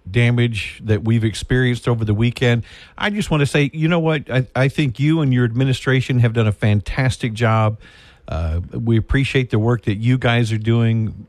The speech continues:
uh, the, the crews at swepco. Uh, it, it's just been a very difficult situation for everybody, and, and I, I just wanna commend you and the,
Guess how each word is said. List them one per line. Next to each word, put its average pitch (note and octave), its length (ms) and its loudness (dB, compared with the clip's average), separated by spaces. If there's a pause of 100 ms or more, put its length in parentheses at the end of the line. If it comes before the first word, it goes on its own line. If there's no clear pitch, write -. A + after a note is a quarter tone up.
(160)
uh, D#2+ 220 -4
the, D#2 140 -4
the F#2 200 -2
crews A#2+ 400 0
at F#2 100 0
swepco. A#2+ 720 0 (440)
Uh, - 120 -6
it, A2+ 220 -2
it's A#2 180 0
just - 280 -2
been C#3 100 2
a A#2 80 2
very B2 260 0
difficult B2+ 540 -2
situation C3 680 0
for A2+ 160 -2
everybody, G2+ 560 0
and, G2+ 120 0
and G2 420 0
I, A#2 140 0 (220)
I A#2+ 100 0
just D#3+ 180 -2
wanna E3 180 2
commend B2+ 440 0
you A#2 220 2
and G#2+ 120 0
the, A2 80 -4